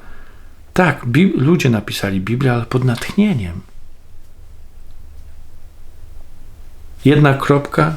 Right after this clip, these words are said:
druga kropka, trzecia kropka, czwarta kropka, piąta, szósta. Jeśli spojrzymy na te kropki jak na ludzi, jak na proroków, to każdy pisał to, co, e, Bóg mu powiedział, przyszło mu to nach-, natchnienie i Jezus to wszystko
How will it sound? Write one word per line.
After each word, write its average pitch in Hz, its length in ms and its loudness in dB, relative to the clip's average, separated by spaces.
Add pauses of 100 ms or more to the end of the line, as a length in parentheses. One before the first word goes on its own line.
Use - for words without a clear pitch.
(120)
druga 135 300 4
kropka, 143 480 0
trzecia 135 360 0
kropka, 139 420 -4
czwarta 65 420 0
kropka, 67 360 -2
piąta, 69 380 0
szósta. - 440 -2 (380)
Jeśli - 220 -4
spojrzymy 135 440 6
na 131 100 10
te 131 120 0
kropki 135 400 0
jak 123 160 0
na 123 100 6
ludzi, 131 420 4
jak - 180 -2
na 117 60 0
proroków, 127 560 0 (320)
to - 100 -16
każdy 131 360 4
pisał 131 500 0 (760)
to, 139 120 6
co, 131 500 4
e, 131 680 -2
Bóg 139 360 0
mu 135 100 6
powiedział, 131 480 2
przyszło 135 340 -4
mu 127 120 0
to 127 120 -2
nach-, 127 480 -4
natchnienie 151 500 0
i 127 140 0
Jezus 131 380 4
to 120 120 -8
wszystko 131 480 -6